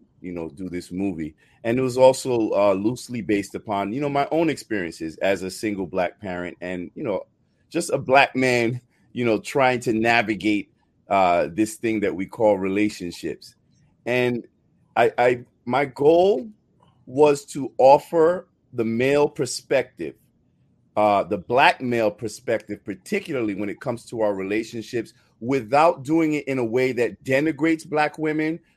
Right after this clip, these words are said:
but does, but I, I try to do it in a way that can, uh, provide some type of exposition to some of the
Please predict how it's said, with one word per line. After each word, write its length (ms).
but 220
does, 220
but 140
I, 120
I 60
try 260
to 80
do 220
it 80
in 100
a 60
way 280
that 260
can, 340
uh, 360
provide 500
some 220
type 280
of 180
exposition 1000
to 340
some 320
of 200
the 360